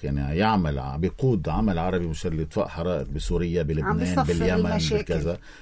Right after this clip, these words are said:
Speaker 1: على المستوى الإقليمي التركي والإيراني، تصفير المشاكل معه. على المستوى الدولي،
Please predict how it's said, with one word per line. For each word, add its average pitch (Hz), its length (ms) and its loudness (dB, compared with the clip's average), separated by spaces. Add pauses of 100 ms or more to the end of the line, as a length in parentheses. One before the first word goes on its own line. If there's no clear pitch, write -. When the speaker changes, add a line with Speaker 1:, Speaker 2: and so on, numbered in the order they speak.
(160)
Speaker 1:
على 98 140 2
المستوى 131 400 8
الإقليمي 98 500 4
التركي 98 480 2
والإيراني، 85 500 2
تصفير 98 500 2
المشاكل 78 560 -2
معه. 78 300 -2
على 107 100 -2
المستوى 185 460 8
الدولي، 165 580 10